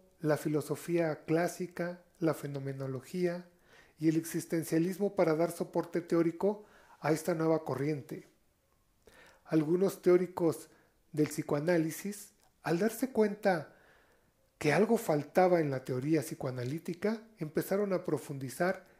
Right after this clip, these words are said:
en el autoconocimiento. Dejaron de lado el análisis del tiempo pasado para observar el tiempo presente, llamándolo aquí y ahora. Haciendo una teoría evolutiva,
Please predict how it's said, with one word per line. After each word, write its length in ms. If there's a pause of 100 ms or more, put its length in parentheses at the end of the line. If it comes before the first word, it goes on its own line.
en 160
el 140
autoconocimiento. 1080 (1700)
Dejaron 400
de 120
lado 280
el 120
análisis 600
del 200
tiempo 440
pasado 640 (960)
para 280
observar 460
el 140
tiempo 400
presente, 640 (580)
llamándolo 600
aquí 440
y 100
ahora. 440 (2250)
Haciendo 320
una 180
teoría 300
evolutiva, 840